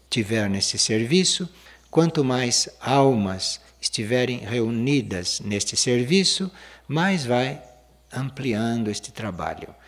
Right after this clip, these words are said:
O trabalho vai se tornando planetário, depois o trabalho vai se estendendo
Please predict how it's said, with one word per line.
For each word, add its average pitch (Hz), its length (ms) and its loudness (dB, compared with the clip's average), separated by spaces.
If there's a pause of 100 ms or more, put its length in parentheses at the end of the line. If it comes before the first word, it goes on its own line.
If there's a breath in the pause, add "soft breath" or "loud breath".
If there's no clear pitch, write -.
(160 soft breath)
O - 20 -20
trabalho 104 420 -2
vai 98 100 -4
se - 140 -6
tornando 95 420 -6
planetário, 151 880 -2 (400 loud breath)
depois 113 400 -2
o 110 80 -4
trabalho 104 520 -2
vai 95 160 -6
se - 140 -8
estendendo 101 720 -4